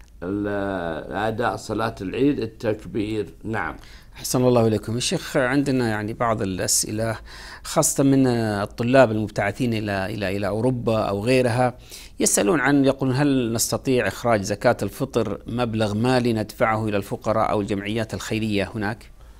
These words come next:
Speaker 1: أنا قلت في حلقة قادمة
Speaker 2: سابقا.
Speaker 1: إن زكاة الفطر أنها تكون تبع الفتوى، يعني إذا
Speaker 2: مم.
Speaker 1: كان الفتوى في بلد من البلدان، مثل بعض البلدان العربية وفي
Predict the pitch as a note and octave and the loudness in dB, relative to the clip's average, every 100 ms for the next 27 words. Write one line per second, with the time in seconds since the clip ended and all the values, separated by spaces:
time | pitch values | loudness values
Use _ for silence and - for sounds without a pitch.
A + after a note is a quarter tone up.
0 | - - - A2+ C#3 D3 C#3+ C#3+ C3+ - | -20 -20 -16 -6 -2 -2 0 -2 -2 -6
1 | A2+ B2 A#2 A2+ G#2+ - C#2 - - - | -4 -2 -2 -6 -8 -8 -10 -12 -18 -20
2 | - - A2+ G#2 - G#2+ G2 F#2+ F#2 B2 | -20 -10 -10 -8 -8 -8 -6 -8 -2 0
3 | A#2+ G#2 G2 G2 F#2+ - - - - G2 | 0 -2 -6 -6 -8 -12 -20 -16 -8 -8
4 | - A#2 A#2+ G2+ A2 G2 C3 C3+ C3+ C3 | -8 -8 -6 -4 -4 -2 4 6 6 2
5 | A2+ G#2 B2+ C3 B2+ B2+ B2 A2 - - | -4 -4 -2 -2 0 0 0 -2 -16 -20
6 | - - - - - - - - - G#2+ | -20 -20 -20 -20 -20 -20 -20 -20 -12 -8
7 | A#2 B2 A#2+ B2 B2 B2+ A2 - B2 C3 | -4 -2 0 2 0 -2 -4 -2 -2 -2
8 | G#2 C3+ A#2+ G#2+ G#2+ G2 A2 - - A#1 | -2 -4 0 0 -2 -2 -6 -6 -12 -14
9 | - - - - - - - - F#2+ F#2 | -14 -20 -20 -20 -20 -20 -20 -14 -10 -6
10 | A2 G#2 G2+ G#2+ F2 B2 B2 A2 B2+ B2+ | -4 -4 -2 -2 0 0 0 -2 -2 -2
11 | B2+ A2 G2 F2+ G2 F2 B2 A#2 G2+ G2 | -2 0 0 0 -6 2 2 2 -2 -4
12 | G2 G2+ A2 F#2+ G2+ F#2 G2+ F#2+ F2+ G2 | -6 -6 -8 -6 -6 -6 -4 -4 -6 -8
13 | G2+ G2+ G2+ G2+ G2+ G2 G2+ F#2+ A2 G2 | -8 -4 -2 -2 -4 -6 -6 -4 -6 -6
14 | E2+ G2 G2+ A2 G#2 G#2 F#2 F#2 G#2+ G2 | -6 -6 -6 -8 -4 -4 -4 -8 -8 -8